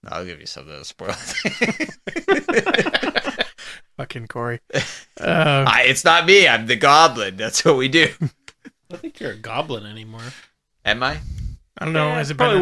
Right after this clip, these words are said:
Speaker 4: would've,
Speaker 2: hour?
Speaker 4: like, it probably would have faded by now.
Speaker 1: Oh, okay.
Speaker 2: Okay.
Speaker 1: Suddenly, I'm big.
Speaker 2: Um, <laughs> Okay,
Speaker 4: It's your decision
Speaker 2: so
Speaker 4: if you wanna leave with it. 'Cause
Speaker 2: I mean, I could get more gold. That's what we like.
Speaker 3: But is
Speaker 4: I
Speaker 3: it real
Speaker 4: do
Speaker 3: gold?
Speaker 4: have something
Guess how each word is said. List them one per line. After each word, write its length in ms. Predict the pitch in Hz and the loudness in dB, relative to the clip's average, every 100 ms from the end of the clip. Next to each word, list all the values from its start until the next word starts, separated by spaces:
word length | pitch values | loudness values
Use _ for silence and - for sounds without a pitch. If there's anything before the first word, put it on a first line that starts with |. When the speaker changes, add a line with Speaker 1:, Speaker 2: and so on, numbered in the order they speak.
| 180 | 4
Speaker 4:
would've, 80 | 156 | 2
Speaker 2:
hour? 80 | 151 | 2
Speaker 4:
like, 200 | 135 - | 0 -2
it 140 | 185 | -2
probably 180 | - 170 | 0 2
would 80 | 143 | 0
have 120 | 120 | -4
faded 280 | - 120 113 | -6 -6 -6
by 120 | 117 | -8
now. 220 | 117 117 - | -8 -10 -4
Speaker 1:
Oh, 260 | 104 92 143 | -2 0 -2
okay. 180 | 104 110 | -4 -6
Speaker 2:
Okay. 80 | - _ _ _ _ _ - | -8 _ _ _ _ _ -10
Speaker 1:
Suddenly, 600 | - 139 139 135 135 - | -6 -6 -6 -8 -8 -10
I'm 200 | - 110 | -12 -14
big. 260 | 95 101 85 _ _ - _ _ 160 | -10 -12 -12 _ _ -20 _ _ -4
Speaker 2:
Um, 600 | 147 139 131 123 123 - _ _ - | -2 0 -2 -4 -10 -18 _ _ -2
<laughs> 80 | 220 220 _ _ _ - | -2 -4 _ _ _ -6
Okay, 260 | 151 175 | 2 2
Speaker 4:
It's 100 | 143 | 2
your 100 | 214 | 0
decision 260 | - 151 139 | 2 2 0
Speaker 2:
so 60 | |
Speaker 4:
if 100 | 131 | -2
you 60 | 151 | -4
wanna 140 | 143 | -4
leave 200 | 139 196 | -4 -6
with 120 | 180 175 | -6 -8
it. 120 | - _ _ _ _ _ | -12 _ _ _ _ _
'Cause 160 | - - _ _ _ - | -16 -16 _ _ _ -18
Speaker 2:
I 120 | - | -10
mean, 420 | 123 120 120 120 - _ _ _ _ _ - | -8 -8 -10 -12 -16 _ _ _ _ _ -10
I 100 | 127 | -6
could 160 | 131 | -4
get 140 | 139 147 | -2 -2
more 180 | 139 | -4
gold. 460 | 127 139 156 120 - - | -2 -2 -2 -4 -14 -16
That's 200 | 131 139 | -14 -8
what 120 | 123 | -6
we 120 | 120 | -6
like. 380 | 117 131 - - _ _ _ _ _ _ _ _ _ _ _ _ _ - - | -4 -6 -8 -20 _ _ _ _ _ _ _ _ _ _ _ _ _ -20 -8
Speaker 3:
But 240 | 139 123 - | -6 -6 -6
is 160 | 139 131 | -4 0
Speaker 4:
I 100 | 147 | 0
Speaker 3:
it 140 | 135 | -2
real 260 | 123 127 127 | -10 -8 -4
Speaker 4:
do 140 | 240 | -2
Speaker 3:
gold? 120 | 262 | -2
Speaker 4:
have 200 | 254 226 | -2 -2
something 480 | - 233 214 - 190 | -4 -4 -4 -6 -6